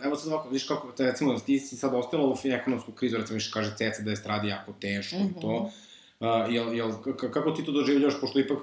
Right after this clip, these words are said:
Speaker 1: kao za razliku od njih, kao nisi baš ono kao, ne tezgariš toliko, kao, jel, jel, jel, pretpostavljam da je vama teže, ali ne žalite se?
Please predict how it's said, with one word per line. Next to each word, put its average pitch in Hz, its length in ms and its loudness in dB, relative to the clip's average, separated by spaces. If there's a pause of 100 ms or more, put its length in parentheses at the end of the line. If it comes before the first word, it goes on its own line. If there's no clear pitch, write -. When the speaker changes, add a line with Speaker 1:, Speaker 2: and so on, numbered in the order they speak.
Speaker 1:
kao 139 140 6
za 127 100 4
razliku 135 380 4
od 135 80 6
njih, 139 200 6
kao 139 100 6
nisi 131 300 6
baš 127 200 2
ono 131 140 0
kao, - 420 0
ne 123 540 4
tezgariš 123 540 4
toliko, 127 440 4
kao, 113 300 2 (300)
jel, 117 340 0
jel, 113 360 0
jel, 117 280 -2 (240)
pretpostavljam 113 480 -2
da 110 60 2
je 113 60 2
vama 110 140 -2
teže, 101 400 -2 (140)
ali 107 120 -2
ne 110 180 2
žalite 117 380 0
se? - 140 -10